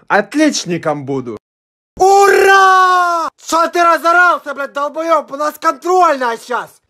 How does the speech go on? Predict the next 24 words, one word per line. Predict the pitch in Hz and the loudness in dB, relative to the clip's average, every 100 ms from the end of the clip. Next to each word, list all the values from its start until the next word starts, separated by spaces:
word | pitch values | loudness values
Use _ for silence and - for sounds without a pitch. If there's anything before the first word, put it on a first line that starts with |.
| _ | _
Какая | 170 220 339 349 | -2 2 4 4
нахуй | 330 294 | 2 -2
контрольная? | 269 294 311 359 330 | -4 -2 0 2 2
У | 277 | 0
нас | 269 | -2
математичка | 294 294 320 320 359 359 - 302 | -6 -4 -2 -2 -2 -6 -6 -8
сдохла. | 240 220 302 277 226 185 123 _ - | -6 -2 2 2 0 -8 -16 _ -4
Да | 302 320 | -2 0
ну | 285 294 | -2 -4
нахуй, | 277 294 294 240 254 247 | -2 -2 0 -2 -4 -6
отвечаешь? | 247 294 - 381 392 339 208 - _ _ | -8 -14 -4 0 2 0 -4 -18 _ _
Да | 208 | 2
я | 262 277 | 2 2
тебе | 294 320 | 0 0
на | 302 320 | 2 2
рот | 349 339 | 4 2
отвечаю, | 285 277 254 - 311 277 | 0 -4 -8 0 2 2
братанчик. | 220 240 - 311 285 202 - 151 - _ | -2 -6 0 2 2 -2 -10 -20 -20 _
Смотри | _ 190 180 269 | _ -12 -4 0
мне, | 311 285 | 0 0
блядь, | 254 240 | 0 -2
я | 233 | -4
запомнил | 214 262 302 311 262 233 | -4 -2 0 2 2 0
это. | 226 185 147 123 110 | -2 -4 -8 -14 -18